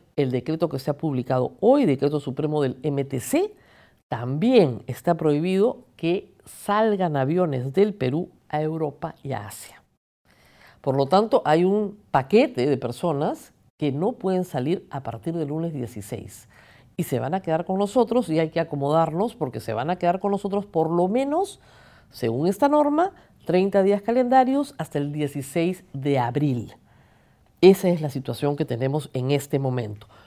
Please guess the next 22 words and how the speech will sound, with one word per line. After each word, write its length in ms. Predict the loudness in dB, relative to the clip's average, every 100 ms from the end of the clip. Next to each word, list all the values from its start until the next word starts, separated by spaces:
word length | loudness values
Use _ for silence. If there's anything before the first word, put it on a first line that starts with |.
| _ _
¿Por 280 | 0 0 0
qué? 420 | 2 4 4 0 -16 _ _ -4
Porque 280 | -2 0
el 180 | 0 0
contacto 920 | -4 -4 -4 -4 0 0 -2 -4 -2
viene 380 | 0 0 0 -2
persona 640 | -4 -4 -4 -4 -4 -2 -4
a 60 |
persona 600 | -4 -6 -4 -4 -2 -6 -8 -20 -20 _ 0
y 80 | 2
hasta 340 | 2 0 0
el 180 | 2 2
momento, 840 | 2 2 4 4 4 2 -4 -10 -12
salvo 480 | -2 2 2 2
el 60 | -2
caso 280 | -4 -4 -6
del 100 | -6
sacerdote, 640 | -8 -4 2 2 2 -2 -6 -16 _ _ _ _
todos 640 | 8 10 8 6 0 0
los 160 | -2 -6
contactos 760 | -6 -4 -2 -2 -2 -6 -6 -14
son 360 | -4 -2 -2